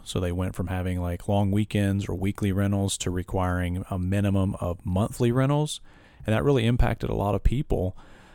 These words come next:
They maybe had paid cash for the home, and part of their intentions were to be able to rent that property during slow seasons or peak seasons or whatever, depending on their availability. And then all of that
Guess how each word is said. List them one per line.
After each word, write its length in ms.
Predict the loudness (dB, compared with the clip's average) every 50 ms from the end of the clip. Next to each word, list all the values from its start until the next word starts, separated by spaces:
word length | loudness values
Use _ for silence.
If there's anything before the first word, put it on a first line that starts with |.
| -16 -6 -4
They 380 | -2 0 0 0 0 -2 -2 -4 -6
maybe 460 | -6 -4 -4 -2 -2 0 2 2 2
had 340 | 2 0 0 0 0 -2 -4 -10 _ _ -20 -20 -20 _ _ _ _ _ 4
paid 280 | 6 6 6 4 0 -2
cash 360 | -4 -4 -2 -2 -2 -2 -2
for 140 | 0 0 2
the 120 | 2 2
home, 420 | 2 2 2 2 2 2 2 0 0
and 240 | 0 -2 -4 -6 -10 -14 -20 -4 0
part 320 | 2 4 4 4 4 4 2
of 160 | 0 -2 -2
their 320 | -2 0 0 0 0 -2
intentions 640 | -2 -4 -4 -2 -2 -2 -2 -2 -2 -2 -2 -2 -2
were 160 | -2 -2 -4 -4
to 120 | -6 -8
be 180 | -6 -4 -4 -2
able 220 | -2 -4 -4 -6
to 80 | -6 -6
rent 260 | -4 -4 -4 -2 -2
that 200 | -4 -4 -2 0
property 760 | 2 2 2 0 0 -2 -2 -2 0 -2 -2 -2 -2 -4 -6 -8 -14 -20 -20 -20 -20 -20 -12 -8 -4
during 520 | 0 0 2 2 0 0 -2 -2 -2 -4 -4
slow 320 | -4 -2 0 0 2 2
seasons 580 | 2 2 0 0 0 0 0 0 0 -2 -2 -4
or 80 | 0
peak 220 | 2 2 2 2 -2
seasons 380 | -2 -2 -2 0 0 -2 -2
or 60 | -2
whatever, 380 | -2 0 0 2 2 2 0 2
depending 260 | 2 2 2 2 2
on 100 | 0 -2
their 180 | 0 0 0 0
availability. 800 | 0 0 0 0 0 0 0 0 0 0 0 0 0 -2 -2 -4 -8 -16 -20 -20 -20 -20 -20 -16 -10
And 160 | -6 -4 -4 -2
then 160 | -2 -4 -4
all 260 | -4 -2 -2 0 0
of 80 | 0 -2
that 240 | -2 -4 -4 -6